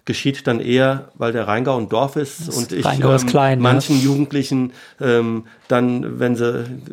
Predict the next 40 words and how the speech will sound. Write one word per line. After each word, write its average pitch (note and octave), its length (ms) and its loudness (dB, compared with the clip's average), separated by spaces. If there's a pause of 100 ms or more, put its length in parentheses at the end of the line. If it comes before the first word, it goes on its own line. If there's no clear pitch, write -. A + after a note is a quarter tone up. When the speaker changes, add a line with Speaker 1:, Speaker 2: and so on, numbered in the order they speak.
(300)
Speaker 1:
dann A2+ 180 0
ja A#2 100 0
irgendwann A2+ 340 -6
auch, A2 300 -8
ähm, G#2+ 180 -6
jetzt A2 180 -6
inzwischen - 360 -6
dann G#2 400 -4
junge A2+ 260 -2
Erwachsene B2+ 480 0
sind, B2+ 500 0
begegne, C#3 720 2 (360)
ähm, A2+ 460 0 (360)
ähm, A2 280 -4
die B2 120 -2
das B2 160 -2
auch G2 180 -4
wissen C#3 280 2
und C#3 140 -2
die C3 60 -2
sich B2 200 -6
einfach B2 260 -4
freuen. C3+ 320 0
Das G2+ 160 -4
ist - 100 -14
dann A2+ 80 0
auch A#2 260 -2
etwas, - 500 -6
ähm, A2 340 -6 (1000)
die - 60 -8
Kinder B2 400 0
oder A2 140 0
die G#2+ 100 -4
Familien A2 540 -2 (380)
oder - 220 -4
viele B2+ 240 2
Familien A#2+ 380 0
aus A#2 120 -4
Österreich-Winkel C3 800 0
eben, A#2+ 260 0